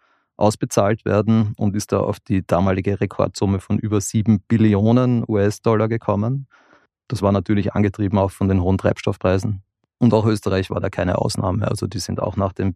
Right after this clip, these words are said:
Berechnungen des I W F zwanzig zweiundzwanzig auf sieben Komma vier Milliarden Dollar, also sind knapp sechs Milliarden Euro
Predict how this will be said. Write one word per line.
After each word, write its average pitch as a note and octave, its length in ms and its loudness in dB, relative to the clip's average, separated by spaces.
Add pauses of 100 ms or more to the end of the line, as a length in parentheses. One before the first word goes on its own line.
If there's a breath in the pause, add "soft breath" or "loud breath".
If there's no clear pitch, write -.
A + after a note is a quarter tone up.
Berechnungen F#2 560 -2
des F2+ 160 -8
I F#2+ 140 -8
W F#2 80 0
F - 400 -6 (640)
zwanzig F#2+ 340 -4
zweiundzwanzig F#2+ 600 -4
auf G2 380 -4
sieben G2 640 0 (320)
Komma F#2+ 240 0
vier G#2 280 0
Milliarden F#2 680 2 (360)
Dollar, G2 480 -4
also G2+ 160 -8
sind F#2+ 160 -4
knapp - 260 0
sechs - 720 -10
Milliarden G#2+ 460 -2
Euro G#2+ 400 -4